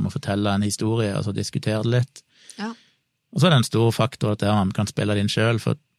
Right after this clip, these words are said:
Speaker 1: når du begynte å snakke om den podcasten du ville lage, som er sikkert for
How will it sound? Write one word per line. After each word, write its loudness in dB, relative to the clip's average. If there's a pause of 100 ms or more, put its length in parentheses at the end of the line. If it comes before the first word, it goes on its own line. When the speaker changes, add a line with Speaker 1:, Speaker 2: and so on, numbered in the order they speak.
(140)
Speaker 1:
når 0
du 0
begynte -2
å -6
snakke -2
om 0
den 2
podcasten -2
du 2
ville 2
lage, -2 (300)
som -6
er -4
sikkert -6
for -6